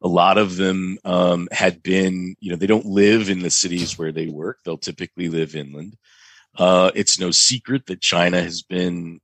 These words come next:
um, you know, really tough in terms of their lockdowns. So we saw a lot of truckers leaving, um, leaving early, trying to get back home. Some of them hadn't been home for,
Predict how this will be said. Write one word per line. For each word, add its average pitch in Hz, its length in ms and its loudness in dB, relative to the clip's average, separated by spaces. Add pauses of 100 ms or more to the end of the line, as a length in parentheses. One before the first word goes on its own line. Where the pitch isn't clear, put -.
um, 80 640 -6 (560)
you 90 160 -6
know, 87 100 -8 (300)
really 196 320 4
tough - 520 0 (380)
in 98 120 -10
terms 95 380 0
of 85 120 -6
their 85 180 -2
lockdowns. 80 680 -2
So 95 600 -2
we 113 80 -8
saw 135 260 2
a 165 40 2
lot 123 200 2
of 135 80 -6
truckers 98 720 -8 (360)
leaving, 117 640 2 (260)
um, 87 640 0 (280)
leaving 117 360 0
early, 196 400 -4 (380)
trying 123 280 2
to 113 60 2
get 107 180 0
back 92 200 2
home. 127 340 2
Some 87 200 -6
of 80 100 -10
them 82 120 -10
hadn't 85 260 -2
been 80 140 -8
home 107 280 -6
for, 80 340 -10